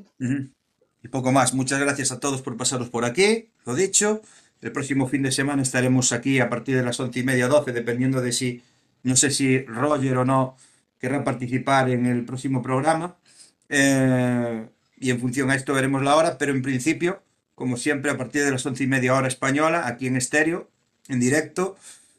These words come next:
pues aquí nos tendréis hasta que, bueno, pues, nos cansemos o os canséis vosotros de nosotros.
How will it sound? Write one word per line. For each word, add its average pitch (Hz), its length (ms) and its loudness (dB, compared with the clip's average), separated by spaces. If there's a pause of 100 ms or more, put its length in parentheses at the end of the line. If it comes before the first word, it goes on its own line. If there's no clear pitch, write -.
(160)
pues 120 200 -4
aquí 123 160 -2
nos 127 140 -4
tendréis 131 460 0
hasta 110 220 -8
que, 110 220 -2
bueno, - 280 -6
pues, - 240 -20 (300)
nos 123 160 -4
cansemos 110 580 -2
o 110 220 -4
os 117 160 -6
canséis 117 340 0
vosotros 113 340 -2
de 110 80 -4
nosotros. 101 540 -8